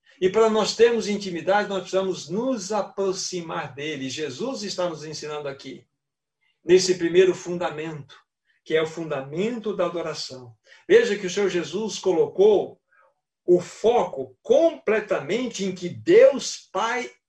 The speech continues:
é. O foco não está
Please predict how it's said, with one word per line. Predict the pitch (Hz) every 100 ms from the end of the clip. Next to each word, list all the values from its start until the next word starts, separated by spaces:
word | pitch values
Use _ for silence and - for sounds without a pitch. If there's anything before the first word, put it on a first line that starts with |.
| -
é. | 202 214 - - _ _ _ _ _ - -
O | 165
foco | - 208 262 233 185
não | 185 226 262
está | 214 - - - 233 233 - -